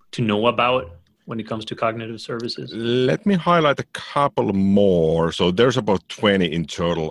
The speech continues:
Speaker 2: and I think if we went through all of these, we could easily spend four hours.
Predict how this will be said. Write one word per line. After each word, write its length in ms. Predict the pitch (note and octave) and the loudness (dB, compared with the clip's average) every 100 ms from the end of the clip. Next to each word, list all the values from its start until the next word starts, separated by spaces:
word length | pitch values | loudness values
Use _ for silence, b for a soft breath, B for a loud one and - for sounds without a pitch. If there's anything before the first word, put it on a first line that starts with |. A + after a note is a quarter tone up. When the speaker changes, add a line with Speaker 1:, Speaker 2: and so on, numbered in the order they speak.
| - | -6
Speaker 2:
and 160 | D#2+ - | -8 -4
I 120 | D#2+ E2 | -6 -4
think 180 | E2+ | -6
if 140 | E2 D#2 | -6 -8
we 60 | D#2 | -8
went 180 | D#2 | -8
through 240 | - D#2+ D2+ | -8 -12 -4
all 120 | E2+ E2 | -2 -2
of 60 | D#2 D#2 | -2 -6
these, 220 | D2+ - | -8 -8
we 100 | D2 | -14
could 140 | - | -10
easily 260 | D2 C#2+ C2+ | -12 -10 -14
spend 240 | - D2+ - | -14 -16 -14
four 300 | - E2+ D2+ | -4 0 0
hours. 400 | D2+ D2 C#2 | 0 -4 -8